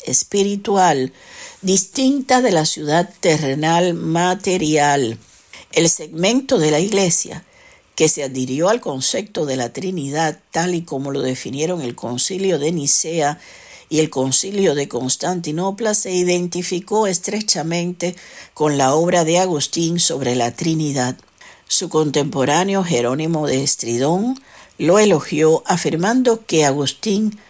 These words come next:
restableció la antigua fe. Agustín, San Agustín es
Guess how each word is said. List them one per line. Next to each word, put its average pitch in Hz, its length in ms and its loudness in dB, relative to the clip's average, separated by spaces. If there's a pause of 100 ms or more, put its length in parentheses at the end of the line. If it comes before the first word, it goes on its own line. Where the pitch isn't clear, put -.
(420)
restableció 160 1300 0 (200)
la 143 260 -2
antigua 156 760 -2
fe. - 600 0 (480)
Agustín, 170 800 2
San 120 220 0
Agustín 180 560 0
es 160 180 2